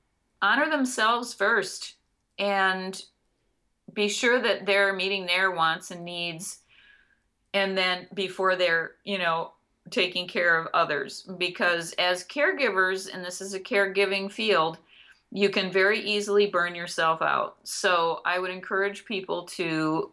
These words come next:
um, be sure that their self-care is, uh, helping them stay balanced and healthy and well and happy, and then, um, taking care of others and helping them do the same for themselves as well.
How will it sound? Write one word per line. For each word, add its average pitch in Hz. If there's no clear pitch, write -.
um, 156
be 165
sure 190
that 190
their 190
self-care 190
is, 175
uh, 165
helping 196
them 190
stay 175
balanced 170
and 170
healthy 180
and 170
well 170
and 160
happy, 208
and 185
then, 180
um, 165
taking 185
care 175
of 165
others 185
and 165
helping 170
them 160
do 156
the 151
same 156
for 160
themselves 143
as 139
well. -